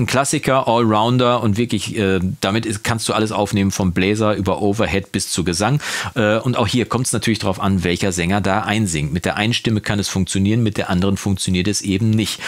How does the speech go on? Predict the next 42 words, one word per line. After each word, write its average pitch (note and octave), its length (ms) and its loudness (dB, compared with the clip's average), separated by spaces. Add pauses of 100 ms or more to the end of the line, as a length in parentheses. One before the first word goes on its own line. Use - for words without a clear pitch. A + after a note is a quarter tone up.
(380)
Ähm, A2+ 300 2
wenn C3 120 2
wir D3+ 160 2
einen C3+ 240 2
Allrounder C3+ 540 2
nehmen, D3 280 2
der C3 180 2
aber A#2+ 160 2
trotzdem C#3+ 460 0
sehr A2+ 240 2
variabel A2+ 640 2
ist B2 340 0
und B2 180 -2
der C#3 80 0
vielleicht - 360 -4
ein F#3 80 2
bisschen F#3+ 440 0
preislich C#3 500 0
höher D3 200 4
liegt, D#3 220 0
aber A2 180 2
wenn A#2+ 100 0
man A#2 140 2
Glück B2+ 300 2
hat, D3 220 -2
äh, A#2 260 2
wenn A2 60 2
man's A2+ 140 0
im A2+ 100 0
Sale C#3+ 360 2
vielleicht A#2+ 380 0
kriegt, C3+ 300 -2
zum G#2 120 0
Beispiel G2 300 0
im F#2+ 100 2
Black F#2+ 200 0
Friday A2+ 320 2
Sale, A2+ 280 0
wo G#2 60 2
ich C#3+ 160 0
zugeschlagen G#2 600 0
hat, C#3 180 -2